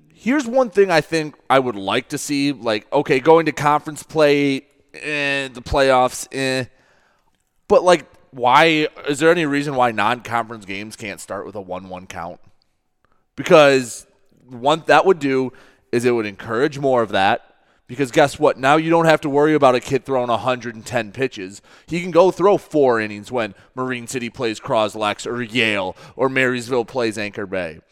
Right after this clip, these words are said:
You don't have to rotate a bunch of kids and you don't have to dilapidate your staff. Non-conference games, one and one count, I don't see a reason why that couldn't be a thing, or at least more common of a thing,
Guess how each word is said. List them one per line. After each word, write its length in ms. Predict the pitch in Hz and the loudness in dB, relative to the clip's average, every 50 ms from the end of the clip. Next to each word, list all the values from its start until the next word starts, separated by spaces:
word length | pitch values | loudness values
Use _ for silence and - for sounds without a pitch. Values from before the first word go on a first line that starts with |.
| _ _ _ | _ _ _
You 80 | - 135 | -4 0
don't 140 | 147 156 156 | 0 0 2
have 240 | 156 165 165 160 - - | 2 2 2 2 0 0
to 100 | 170 160 | -2 -2
rotate 680 | 147 - 131 131 139 143 147 156 147 - 165 160 151 151 | -2 -4 -6 2 6 6 6 6 4 0 2 4 4 4
a 40 | 135 | 4
bunch 260 | 131 143 143 139 - | 2 0 0 0 -4
of 80 | 143 - | -12 -8
kids 260 | - 147 131 110 120 | -4 -4 -4 -4 -6
and 100 | 127 131 | -12 -10
you 80 | 123 | -4
don't 120 | 123 135 139 | -2 0 2
have 120 | 143 139 - | 2 0 -2
to 80 | - 135 | -4 -4
dilapidate 880 | 117 147 127 117 113 123 131 135 - 156 143 - 143 127 131 131 - _ - - - - - | 0 2 2 4 6 6 6 6 4 0 -2 2 4 2 2 2 -2 _ -20 -20 -20 -20 -12
your 300 | 135 139 143 135 127 117 | -4 0 2 2 2 0
staff. 680 | - - - - 120 107 101 98 104 120 135 - _ _ _ _ _ _ _ _ _ _ _ _ _ _ | -2 -6 -2 0 2 2 4 4 2 0 0 -2 _ _ _ _ _ _ _ _ _ _ _ _ _ _
Non-conference 760 | 107 110 123 151 202 226 185 - 208 214 220 - 202 175 143 | -4 0 2 2 2 2 0 0 2 2 2 0 -2 -12 -8
games, 380 | 123 139 175 170 151 139 120 - - | -4 -2 -2 -2 -2 -4 -8 -14 -10
one 280 | - 127 127 156 170 175 | -8 -2 2 2 2 2
and 100 | 165 156 | 2 0
one 160 | 151 147 135 | 0 0 0
count, 340 | 117 - 139 131 123 117 - _ _ _ _ _ | -2 -2 0 0 0 0 -4 _ _ _ _ _
I 180 | - 151 170 180 | 0 4 4 4
don't 200 | 180 175 170 - | 4 2 0 -2
see 160 | - - 165 165 | -6 -4 -2 -2
a 80 | 151 | -2
reason 360 | 143 147 143 139 139 143 139 | 0 -2 -4 -4 -4 -6 -2
why 200 | 131 131 127 127 | 0 0 2 0
that 440 | 117 107 104 120 113 120 120 _ - | 0 -2 0 2 2 2 0 _ -8
couldn't 400 | - - 135 113 110 101 107 104 | -8 -6 -6 -6 -8 -10 -20 -16
be 180 | - 120 113 104 | -12 -10 -8 -8
a 60 | 87 | -10
thing, 420 | - - - 104 71 73 76 87 - - - - | -10 -14 -18 -16 -16 -16 -20 -20 -20 -20 -16 -4
or 220 | - 139 143 143 | 4 6 6 6
at 80 | 143 143 | 6 4
least 240 | 147 160 156 - - 151 | 2 -2 -2 -4 -6 -6
more 280 | 151 147 139 135 127 | -2 0 0 0 0
common 560 | - - - - 135 127 123 123 113 110 107 | -2 -6 -8 -4 0 2 2 2 2 0 -2
of 120 | 107 104 101 | -2 -2 -2
a 60 | 101 | -4
thing, 420 | - - 110 101 95 92 92 95 | -10 -8 -10 -10 -10 -10 -14 -18